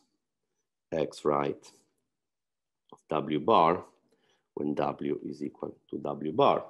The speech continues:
And, uh, so this, uh, will give you, um, uh, an expansion of this form, W, W bar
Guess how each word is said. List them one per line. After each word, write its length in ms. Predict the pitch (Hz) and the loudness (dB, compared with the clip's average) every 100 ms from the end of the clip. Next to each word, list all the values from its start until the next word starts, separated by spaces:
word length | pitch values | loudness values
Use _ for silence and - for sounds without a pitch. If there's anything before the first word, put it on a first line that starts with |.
| _ _ _ _ _ _ _ _ _ _ - _ _ _ _ _ _ | _ _ _ _ _ _ _ _ _ _ -20 _ _ _ _ _ _
And, 640 | 95 87 85 85 82 80 78 | 4 6 6 6 4 2 4
uh, 260 | 82 80 | 4 4
so 240 | 78 87 80 | 2 2 2
this, 320 | 82 80 78 | 2 0 4
uh, 180 | 80 80 | 4 4
will 200 | 82 78 | 0 -2
give 320 | 76 85 76 | -2 -4 -2
you, 280 | 80 76 73 | 2 2 2
um, 380 | 73 71 69 69 - - _ _ _ _ - | -2 -4 -4 -8 -10 -20 _ _ _ _ -10
uh, 220 | 73 73 73 - | -8 -6 -8 -10
an 140 | 71 | -10
expansion 880 | 69 - - 165 156 143 - 156 180 - _ _ - | -10 -12 -2 2 4 4 4 4 4 -2 _ _ -18
of 140 | - | -14
this 200 | - - | -10 -12
form, 480 | - 170 147 147 180 - _ _ _ _ _ - | 2 8 10 8 6 -2 _ _ _ _ _ -8
W, 480 | 76 73 76 71 - - | -4 -2 0 -2 -2 -6
W 300 | - 80 85 | -6 -4 0
bar 480 | 139 165 143 160 | 4 8 6 4